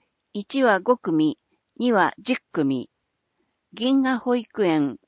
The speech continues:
村野西町。電話、零九零三二七九の零二二二。六、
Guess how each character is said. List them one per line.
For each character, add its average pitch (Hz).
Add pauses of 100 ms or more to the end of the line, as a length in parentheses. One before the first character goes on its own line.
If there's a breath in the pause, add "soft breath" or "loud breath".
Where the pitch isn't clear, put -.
(140)
村 220
野 262
西 247
町。 147 (600)
電 185
話、 170 (260 soft breath)
零 254
九 208
零 165 (260 soft breath)
三 254
二 233
七 208
九 220
の 151 (140)
零 254
二 202
二 170
二。 156 (2250)
六、 175